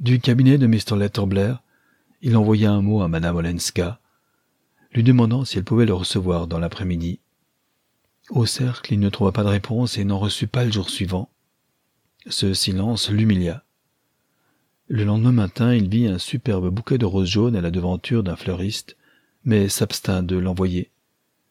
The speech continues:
Le troisième jour, enfin, il reçut par la poste quelques lignes de madame Olenska. À son grand étonnement, elles étaient datées de Skioter Cliff, où les Van der Luyden s'étaient retirés aussitôt après avoir embarqué le duc. «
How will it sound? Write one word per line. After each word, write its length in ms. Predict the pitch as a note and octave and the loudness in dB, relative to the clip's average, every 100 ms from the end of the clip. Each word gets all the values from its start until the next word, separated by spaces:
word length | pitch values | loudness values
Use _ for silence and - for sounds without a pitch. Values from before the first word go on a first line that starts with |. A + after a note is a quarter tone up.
| _ _ _ | _ _ _
Le 220 | G#2 F#2+ | -2 -2
troisième 360 | - G2+ F#2 F#2 | 0 -2 0 -2
jour, 240 | F#2 F2+ | -2 -2
enfin, 380 | G#2+ - F#2 A#2+ - _ _ _ _ _ _ - | -2 -4 -6 -8 -10 _ _ _ _ _ _ -4
il 140 | A#2+ | -2
reçut 300 | G2+ G2 - | -2 -6 -6
par 120 | - | -4
la 120 | F2 E2 | -4 -2
poste 360 | A2+ A#2 - | -2 -4 -4
quelques 240 | - F2 F#2+ | -4 -2 -2
lignes 360 | F2 A2+ A2+ | 0 2 2
de 100 | F#2+ | 0
madame 360 | E2+ E2+ E2+ E2+ | -2 -2 -2 -2
Olenska. 640 | E2+ E2+ D#2+ - E2 - _ _ _ _ _ _ _ _ _ - | -2 -4 -6 -8 -8 -10 _ _ _ _ _ _ _ _ _ -8
À 120 | B2 | -6
son 200 | G2 A2 | -2 -2
grand 300 | G2 C3 B2 | -2 -2 -4
étonnement, 500 | G2 F#2+ F#2+ G#2 C3 _ _ _ _ - | -2 0 0 0 -2 _ _ _ _ -8
elles 240 | A2 G2+ | -4 -4
étaient 160 | G#2 A2 | -4 -2
datées 320 | B2+ - C3 | -2 -2 0
de 180 | A2+ F#2+ | 0 -2
Skioter 540 | - - A#2+ G2+ F#2 | -4 -2 0 0 -4
Cliff, 480 | E2+ F#2+ G2+ - - _ _ _ _ _ _ | -6 -6 -6 -8 -18 _ _ _ _ _ _
où 120 | E3 | -2
les 100 | G2 | 0
Van 140 | G2+ B2 | 2 2
der 220 | G#2 F#2+ | 2 2
Luyden 340 | G2 G2+ B2+ | 2 2 0
s'étaient 240 | - G#2+ F2 | -2 -8 -8
retirés 340 | - G#2+ G2+ | -4 -2 -2
aussitôt 500 | G#2+ - G#2 A#2+ A#2+ | -2 -4 -4 0 0
après 260 | F#2+ F#2+ F2+ | -2 -6 -6
avoir 180 | E2+ | -4
embarqué 460 | F2 E2+ E2+ - F2 | -4 -4 -6 -4 -4
le 100 | E2+ | -2
duc. « 340 | E2 E2+ - | -4 -6 -8